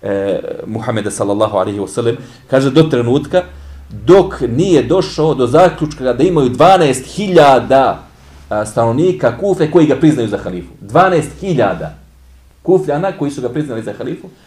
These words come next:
pa kaže, kada je došao do tog zaključka, uzeo, napisao pismo Huseinu radijallahu ta'ala anhu i rekao, "Što se tiče ovoga, stvarno stvari onako kako su predstavili, okupili smo veliki broj ljudi, samo čekamo tvoj dolazak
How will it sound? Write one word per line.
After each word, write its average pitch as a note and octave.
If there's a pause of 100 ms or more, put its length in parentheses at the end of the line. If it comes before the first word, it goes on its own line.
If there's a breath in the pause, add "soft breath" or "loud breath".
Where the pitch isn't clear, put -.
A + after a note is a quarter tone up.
(140 soft breath)
pa A2+
kaže, A2+
kada A2+
je A2
došao D3
do C3
tog A2
zaključka, C3
uzeo, A#2
napisao A2 (360 soft breath)
pismo A#2
Huseinu G#2+
radijallahu F#2+
ta'ala A#2
anhu A2
i G2+
rekao, A#2 (220)
"Što A2
se -
tiče C3
ovoga, A#2+
stvarno B2+
stvari B2
onako B2
kako A#2
su A#2
predstavili, C3+ (320 loud breath)
okupili A#2+
smo A#2
veliki A#2+
broj G#2+
ljudi, B2+
samo C3
čekamo A2
tvoj A#2
dolazak B2+